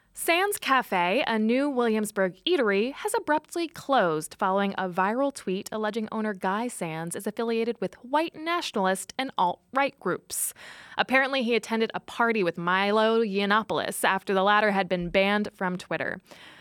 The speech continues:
Sands denied that he was linked to these groups, but in a Vanity Fair article explained his attendance at the party by saying he has, quote, "always been a contrarian." Well, if your brand of contrarianism includes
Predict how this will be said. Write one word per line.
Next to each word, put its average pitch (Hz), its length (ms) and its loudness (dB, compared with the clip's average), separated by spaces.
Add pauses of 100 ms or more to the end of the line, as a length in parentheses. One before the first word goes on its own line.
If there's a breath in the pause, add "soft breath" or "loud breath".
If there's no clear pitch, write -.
(100)
Sands 277 260 4
denied 233 460 4
that - 120 0
he 214 120 0
was 185 160 0
linked 170 160 -2
to - 80 -10
these 160 160 -4
groups, 170 400 -6
but 349 300 2
in 302 80 -4
a 302 60 0
Vanity 349 360 0
Fair 285 380 2
article 233 420 0
explained - 480 -4
his 247 80 -12
attendance 247 480 -2
at 202 80 -2
the 180 80 -6
party 175 340 -2
by 202 220 2
saying 202 400 0
he 208 120 0
has, 190 320 -2
quote, 294 500 0 (340 soft breath)
"always 269 440 0
been 165 140 -4
a 156 60 -6
contrarian." 165 680 -6 (720 loud breath)
Well, 214 160 4
if 214 120 0
your 269 120 2
brand 226 280 4
of 208 140 -2
contrarianism 180 760 -2
includes 175 460 -6